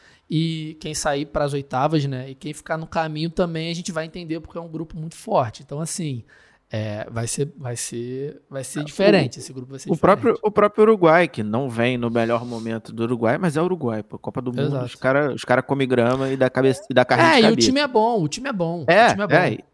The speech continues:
Speaker 1: Contra,
Speaker 2: e,
Speaker 1: é porque a gente, a gente lembra muito do Uruguai contra o Brasil, que se fecha e dá porrada. Mas contra os outros times, eles fazem bons jogos.
Speaker 2: Exatamente, exatamente. E é um time que é,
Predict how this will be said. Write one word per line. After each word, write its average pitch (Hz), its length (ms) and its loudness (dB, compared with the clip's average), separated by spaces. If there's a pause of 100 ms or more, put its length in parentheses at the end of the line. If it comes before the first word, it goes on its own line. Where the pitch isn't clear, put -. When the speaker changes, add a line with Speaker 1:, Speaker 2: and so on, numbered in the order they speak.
Speaker 1:
Contra, 254 280 2
Speaker 2:
e, 226 40 -2
Speaker 1:
é 208 60 2
porque 247 180 -4 (120)
a 185 120 -4
gente, 202 280 -2
a 175 120 -4
gente 208 200 -4
lembra 226 300 0
muito 208 160 -10
do - 60 -4
Uruguai 185 240 2
contra 190 180 -12
o - 20 -18
Brasil, 175 320 0
que - 140 -18
se - 140 -10
fecha 160 320 -4
e - 20 -10
dá 160 80 -2
porrada. 123 480 4 (180)
Mas 208 140 2
contra 285 160 -6
os 208 80 -8
outros 202 180 -4
times, 233 360 -4
eles 202 160 -6
fazem 240 280 -4
bons 254 200 -8
jogos. 196 280 -10 (340)
Speaker 2:
Exatamente, 123 520 -6
exatamente. 135 520 -4
E - 20 0
é 156 60 4
um 208 60 0
time 214 300 -4
que 208 340 -4 (160)
é, 120 240 0